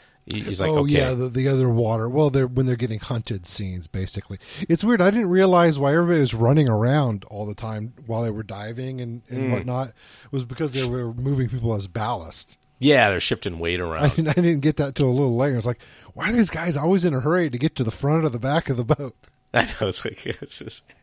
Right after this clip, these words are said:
Speaker 1: <coughs> yeah, they don't have to go up there and pull a valve. That's not their job.
Speaker 2: I mean,
Speaker 1: Yeah.
Speaker 2: there's so many scenes where, like, basically the whole crew, they, like, are hiding out just, like, on top of each other at one end of the boat. It's pretty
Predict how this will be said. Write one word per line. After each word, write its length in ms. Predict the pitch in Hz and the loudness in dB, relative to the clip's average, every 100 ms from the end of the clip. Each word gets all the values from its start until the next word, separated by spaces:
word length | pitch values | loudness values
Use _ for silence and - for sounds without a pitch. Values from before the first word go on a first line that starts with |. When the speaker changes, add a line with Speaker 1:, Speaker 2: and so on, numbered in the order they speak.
| - - _ - - - - - - - - - | -20 -20 _ -20 -20 -20 -6 -6 -2 0 0 0
Speaker 1:
<coughs> 1040 | 160 - - - - - _ - - 165 | -2 -2 -14 -20 -20 -20 _ 2 2 0
yeah, 260 | 123 127 113 | 2 6 6
they 120 | 101 | 6
don't 140 | 120 120 | 2 0
have 100 | 113 | -4
to 80 | |
go 120 | 95 101 | -2 -2
up 100 | - | 0
there 120 | 92 | -4
and 120 | 85 | -4
pull 220 | - 92 | -6 -4
a 40 | 80 | -4
valve. 360 | 82 80 82 | -4 -4 -6
That's 240 | 85 - 92 | -6 -6 -8
not 160 | 80 | -8
their 120 | 87 | -10
job. 500 | 80 90 82 82 80 - | -8 -8 -8 -8 -12 -8
Speaker 2:
I 40 | |
mean, 80 | 175 | -2
Speaker 1:
Yeah. 40 | 180 | 2
Speaker 2:
there's 140 | - | 4
so 100 | 220 | 6
many 200 | 226 220 | 6 4
scenes 580 | 170 - 185 180 151 120 | 4 2 2 2 0 -2
where, 320 | 123 131 127 | -2 -2 0
like, 260 | 120 117 - _ _ _ - | -2 -4 -8 _ _ _ -6
basically 320 | 127 147 143 | -2 0 0
the 120 | 120 117 | -2 -2
whole 180 | 147 | -4
crew, 480 | - - 135 131 123 | -4 -4 -2 0 -2
they, 140 | 107 117 | -4 -6
like, 340 | 120 - - - _ - - | -6 -8 -16 -20 _ -20 -10
are 100 | 120 | -6
hiding 400 | 139 151 151 135 | -2 0 2 0
out 340 | 135 131 110 | -2 -4 -8
just, 180 | 117 120 | -8 -4
like, 200 | 123 110 | -4 -4
on 80 | 123 | -6
top 260 | 123 123 123 | -4 -4 -4
of 140 | 110 | -4
each 160 | 110 120 | -6 -4
other 240 | 104 104 | -4 -6
at 120 | 104 | -8
one 220 | 98 101 101 | -8 -8 -8
end 220 | 104 95 | -8 -10
of 80 | 87 | -12
the 80 | 87 | -12
boat. 260 | 98 92 78 | -12 -14 -16
It's 120 | - | -20
pretty 200 | - 87 | -20 -20